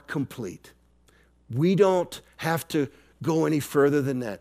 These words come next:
We can have the peace of God. I, I asked a few friends, "What does it mean to enter God's rest for you?" You know what they said? "Peace and knowing that I'm enough." And man, I, I believe that's true. And I just wanna close in prayer.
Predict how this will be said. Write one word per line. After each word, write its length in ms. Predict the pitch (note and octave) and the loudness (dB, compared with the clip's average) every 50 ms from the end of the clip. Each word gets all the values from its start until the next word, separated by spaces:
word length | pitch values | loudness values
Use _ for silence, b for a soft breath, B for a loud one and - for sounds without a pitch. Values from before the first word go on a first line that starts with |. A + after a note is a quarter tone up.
| b b b | b b b
We 160 | B2+ D3 E3+ | 4 4 4
can 200 | D#3+ - E3 C#3 | 6 4 0 0
have 200 | C#3 C#3+ B2+ G#2+ | 0 -2 -4 -2
the 80 | G#2+ A#2 | -4 -6
peace 460 | - - - - E3 F3 F#3 - - | -8 -8 -2 0 2 2 2 2 0
of 160 | G3 E3+ D3+ | 0 0 2
God. 260 | D#3 F#3 F3+ F#3+ G3 | 2 2 4 4 2
I, 100 | E3+ D3 | 2 2
I 180 | D3 D3 E3 F3+ | 2 4 4 4
asked 240 | G#3 G3 F#3+ - - | 4 4 2 0 0
a 60 | E3+ | -2
few 180 | C3 - F3+ E3+ | -2 0 -2 -2
friends, 360 | C3+ - E3+ E3 C#3+ A#2 G2+ | -2 0 0 0 0 0 2
"What 120 | C#3 G3+ A#3+ | 2 2 2
does 140 | C#4 A#3+ | 2 0
it 80 | C#4 C4 | -4 0
mean 240 | A3+ A3+ G#3+ F#3 D#3+ | 2 4 4 6 4
to 60 | C#3+ | 4
enter 300 | C#3+ D#3 E3 B2+ - C#3+ | 2 0 0 0 0 0
God's 280 | B2 D3+ D3 C#3 A2 A#2+ | 2 2 2 2 2 4
rest 240 | C#3+ C#3+ C3+ - | 4 2 2 2
for 120 | - C3+ C3+ | -2 0 2
you?" 180 | C3 B2+ G#2 B B B B B - | 2 2 0 B B B B B 0
You 80 | C#3 | 2
know 80 | D#3+ F3 | 4 4
what 100 | F#3 E3+ | 4 6
they 100 | G3 F3+ | 4 2
said? 320 | - - F#3 F3 D#3+ - | 4 6 4 4 4 2
"Peace 460 | - - - F#3 G3+ G#3+ - - - b b b b | -2 0 2 2 2 2 0 -4 -10 b b b b
and 180 | - B2+ A#2+ A#2 | -6 -6 -4 -2
knowing 300 | B2 C3 C#3 C#3 C#3+ C#3 | -2 0 0 0 2 2
that 140 | C3+ C3+ B2+ | 2 2 2
I'm 180 | C3 C3 B2+ B2+ | 0 -2 -2 -4
enough." 460 | B2 A#2 A2 G2+ F2+ F2 - - - _ _ b b b b b b b b | -4 -4 -6 -8 -10 -12 -14 -20 -20 _ _ b b b b b b b b
And 160 | C3 C3 A#2+ | -4 -2 0
man, 180 | B2+ D3 D3+ C#3 | 2 0 0 2
I, 220 | C#3 E3+ F#3+ F3 - | 2 2 2 2 2
I 120 | - E3+ | 0 2
believe 320 | F3 E3+ D#3 D3+ D#3+ D#3 B2+ | 4 4 6 8 8 8 8
that's 240 | D#3 D#3 D3+ - - | 6 4 4 2 -4
true. 200 | - - E3+ D3+ | 2 4 4 6
And 80 | B2+ C3+ | 6 4
I 80 | D3+ | 4
just 180 | D#3 D#3+ - E3 | 2 0 0 0
wanna 160 | E3 C#3+ C3 | 0 0 0
close 340 | - - E3 E3+ F3+ D3 C#3 | 0 4 4 4 6 4 2
in 80 | C3 | -2
prayer. 340 | A#2 - - D#3 E3 F#3 F#3 | -4 2 4 4 6 6 4